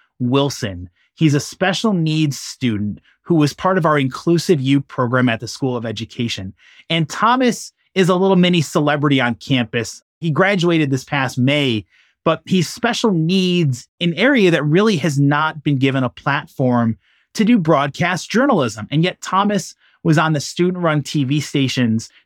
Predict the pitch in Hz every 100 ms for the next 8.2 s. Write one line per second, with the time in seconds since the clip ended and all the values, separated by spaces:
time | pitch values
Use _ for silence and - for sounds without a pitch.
0 | - 170 175 156 - - 175 175 165 165
1 | 156 139 - 156 156 147 - 139 123 123
2 | 110 - 156 165 156 156 151 147 - 156
3 | 147 135 - 135 127 117 - _ _ 170
4 | 190 160 175 165 143 131 160 151 151 -
5 | - 151 147 135 127 - - 240 202 269
6 | 269 190 139 160 214 - - 202 175 -
7 | 190 165 160 156 143 - - 160 120 92
8 | 87